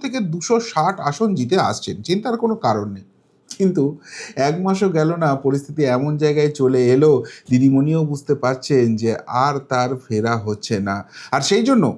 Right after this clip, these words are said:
আমাদের সবার খুব প্রিয় রাহুল বাবার কোলে চেপে এবার দু হাজার ছাব্বিশের বৈতরণীটা পাশ করার একটা প্ল্যান বি তিনি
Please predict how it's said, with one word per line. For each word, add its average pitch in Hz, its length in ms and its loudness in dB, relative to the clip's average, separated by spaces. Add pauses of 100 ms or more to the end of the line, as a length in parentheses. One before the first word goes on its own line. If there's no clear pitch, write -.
(280)
আমাদের 247 240 2 (140)
সবার 208 400 2 (160)
খুব 269 180 2 (240)
প্রিয় 160 240 6 (380)
রাহুল 165 500 2 (180)
বাবার 147 400 2 (160)
কোলে 139 280 4 (120)
চেপে 165 340 4 (480)
এবার 143 220 2 (140)
দু 117 140 0
হাজার 131 200 0 (100)
ছাব্বিশের 117 500 -2 (100)
বৈতরণীটা 113 680 0 (180)
পাশ 117 160 -6 (140)
করার 117 260 0 (320)
একটা 202 140 -2 (100)
প্ল্যান 175 240 2 (180)
বি 214 160 6 (220)
তিনি 156 160 2